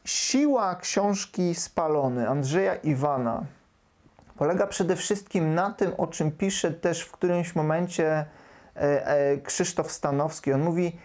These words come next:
„Ja byłem zszokowany, na jak ogromną szczerość, e, zdecydował się Andrzej Iwan”, bo on jest w tej książce absolutnie bezkompromisowy.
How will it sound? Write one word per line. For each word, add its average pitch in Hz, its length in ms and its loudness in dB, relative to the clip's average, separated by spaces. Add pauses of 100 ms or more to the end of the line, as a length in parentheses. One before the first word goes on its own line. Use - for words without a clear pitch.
(140)
„Ja 151 140 2
byłem 220 260 2
zszokowany, 175 1000 0
na 143 180 2
jak 180 300 -2
ogromną 180 640 2
szczerość, 135 1000 -2 (600)
e, 143 400 0
zdecydował 151 680 0
się - 180 -2
Andrzej 147 540 0
Iwan”, 127 360 0
bo 143 280 0
on 214 280 2
jest 202 220 0
w - 80 -20
tej 170 160 0
książce 180 720 -2
absolutnie 175 840 0
bezkompromisowy. 139 1300 0